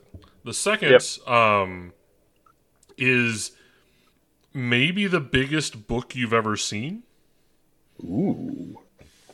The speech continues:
Speaker 1: Like, just in terms of thickness. It's,
Speaker 2: Yeah.
Speaker 1: like, two inches thick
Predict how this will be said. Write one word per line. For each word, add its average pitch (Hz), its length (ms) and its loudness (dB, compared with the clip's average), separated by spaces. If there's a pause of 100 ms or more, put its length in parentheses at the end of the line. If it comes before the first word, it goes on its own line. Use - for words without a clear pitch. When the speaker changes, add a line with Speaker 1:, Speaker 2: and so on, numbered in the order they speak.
(140)
Speaker 1:
Like, 131 180 -4
just 170 200 -2
in 190 80 2
terms 160 240 -2
of 117 120 -6
thickness. 104 440 -6 (720)
It's, 147 100 -4
Speaker 2:
Yeah. 101 120 12
Speaker 1:
like, - 340 -2
two 180 260 -2
inches 143 300 -2
thick 175 400 -4